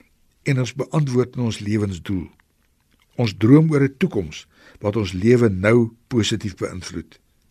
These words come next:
Ek wil afsluit met die beginvraag. Lewe jy?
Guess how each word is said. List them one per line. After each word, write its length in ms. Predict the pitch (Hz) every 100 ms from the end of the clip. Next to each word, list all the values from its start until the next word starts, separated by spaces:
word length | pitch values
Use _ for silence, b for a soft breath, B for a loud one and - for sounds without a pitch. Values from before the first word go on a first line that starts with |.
| _ _ B B B
Ek 140 | 135
wil 160 | 147 143
afsluit 480 | 143 - 123 110 -
met 80 |
die 80 | 104
beginvraag. 880 | 95 - 117 101 104 90 85 - - _ _ _ _ _ -
Lewe 400 | 92 120 139 135
jy? 360 | 127 180 _